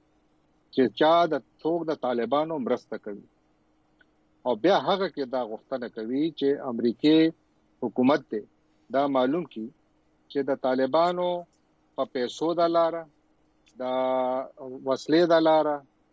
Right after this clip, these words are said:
او نور لاجستیکل سپورټ چې څومره هم هغوی ته میلاو شوی دی، آ، د دوه زره یو نه تر دوه زره یوویشتمه، آ، شلمه پورې هغه دی، آ، جاج واخیستلی شي او هغه دی په دې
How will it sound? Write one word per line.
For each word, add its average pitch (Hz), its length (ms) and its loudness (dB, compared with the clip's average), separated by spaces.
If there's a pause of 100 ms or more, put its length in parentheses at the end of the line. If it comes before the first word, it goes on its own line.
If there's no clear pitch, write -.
(240)
او 127 120 -4
نور 190 320 4
لاجستیکل 143 580 0
سپورټ 117 520 -6
چې - 80 -12 (120)
څومره 180 240 0 (120)
هم 156 120 0
هغوی 139 180 0
ته 127 120 -2
میلاو 110 240 -2
شوی 123 260 0
دی، 110 180 -6 (800)
آ، 117 380 2
د 113 140 -4 (220)
دوه 151 160 6
زره 160 340 2
یو 156 280 0
نه 160 120 -4
تر 143 160 -4
دوه 123 220 -6
زره 143 240 -2
یوویشتمه، 117 560 -4 (140)
آ، 123 160 -6
شلمه 143 420 2
پورې 107 300 -6 (920)
هغه 165 300 2
دی، 156 280 -4 (400)
آ، 120 280 -6
جاج 135 360 0
واخیستلی 139 480 -6
شي 139 140 -10
او 127 60 -2
هغه 117 140 -4
دی 123 100 -4
په 117 120 -6
دې 117 120 -2